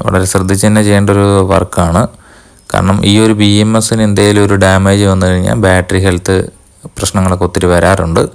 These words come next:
ഇതിൽ ഒരുപാട് പേര് ചെയ്യുമ്പോൾ ഡാമേജും സംഭവിക്കാറുണ്ട്. അപ്പോൾ വളരെ ശ്രദ്ധിച്ച് തന്നെ ചെയ്യുക. തിരിച്ച് നമ്മൾ റിമൂവ് ചെയ്ത ആ ഒരു പ്ലാസ്റ്റിക് സ്റ്റിക്കർ അതിലേക്ക് ഫിക്സ് ചെയ്യുകയാണ്. എങ്ങനെയാണോ പുതിയ ബാറ്ററി ഇരുന്നത് അതുപോലെ തന്നെ നമ്മൾ അതിലേക്ക്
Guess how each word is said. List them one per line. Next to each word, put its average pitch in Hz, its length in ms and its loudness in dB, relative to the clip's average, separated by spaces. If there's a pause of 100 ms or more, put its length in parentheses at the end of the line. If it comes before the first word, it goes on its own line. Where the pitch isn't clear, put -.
(440)
ഇതിൽ 98 140 -2 (160)
ഒരുപാട് 110 320 2
പേര് 117 160 2
ചെയ്യുമ്പോൾ 110 340 -2
ഡാമേജും 101 460 0
സംഭവിക്കാറുണ്ട്. 92 640 -2 (240)
അപ്പോൾ - 200 -8
വളരെ 90 260 0
ശ്രദ്ധിച്ച് 95 340 -2
തന്നെ 101 220 0
ചെയ്യുക. 87 300 -2 (480)
തിരിച്ച് 117 300 0 (120)
നമ്മൾ 113 180 0 (360)
റിമൂവ് 104 260 2
ചെയ്ത 98 140 2 (320)
ആ - 20 2 (140)
ഒരു 95 180 0
പ്ലാസ്റ്റിക് 95 480 0
സ്റ്റിക്കർ 98 420 -2
അതിലേക്ക് 90 440 0
ഫിക്സ് - 220 -6
ചെയ്യുകയാണ്. 90 340 0 (720)
എങ്ങനെയാണോ 127 480 2 (200)
പുതിയ 110 200 0 (100)
ബാറ്ററി 98 300 2
ഇരുന്നത് 98 200 0
അതുപോലെ 95 300 0
തന്നെ 95 180 0 (200)
നമ്മൾ 95 220 -2
അതിലേക്ക് 90 360 -4